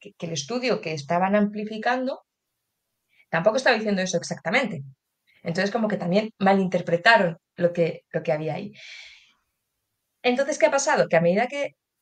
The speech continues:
que fueron pasando los años, este hecho ha terminado haciendo daño a la ciencia del clima, porque la percepción social se quedó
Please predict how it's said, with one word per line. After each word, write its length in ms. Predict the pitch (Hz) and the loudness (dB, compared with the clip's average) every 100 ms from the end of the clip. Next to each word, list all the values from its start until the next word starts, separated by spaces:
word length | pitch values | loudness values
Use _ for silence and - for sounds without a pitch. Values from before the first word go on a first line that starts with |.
| _ _ | _ _
que 100 | 220 | -6
fueron 220 | 214 262 | 0 2
pasando 300 | 254 247 247 | 2 -2 -4
los 180 | 233 214 | -6 -6
años, 580 | 277 240 214 214 - _ _ _ | -6 -6 -4 -6 -6 _ _ _
este 400 | 269 - - 247 | 0 2 2 2
hecho 400 | 254 - 180 - _ _ _ _ _ _ _ | 2 -2 -10 -10 _ _ _ _ _ _ _
ha 120 | 214 | 2
terminado 360 | 247 240 247 247 | 4 2 2 2
haciendo 300 | 240 247 233 | 2 -2 -2
daño 400 | 226 233 226 240 _ _ | 0 0 -4 -8 _ _
a 100 | 185 | 4
la 120 | 185 | 4
ciencia 260 | 202 208 233 | 2 -2 -2
del 200 | 196 180 | -2 -4
clima, 420 | 220 240 185 - _ _ | -4 -4 -4 -6 _ _
porque 280 | 214 202 208 | 0 0 0
la 140 | 190 | 0
percepción 540 | - - 180 - 247 277 | -2 -4 -8 -6 -6 -2
social 640 | 262 240 254 247 190 208 - _ _ _ _ | -4 -4 2 2 2 -2 -14 _ _ _ _
se 340 | - - 208 | -16 0 0
quedó 580 | 202 185 202 240 240 - | 2 -2 2 2 0 -8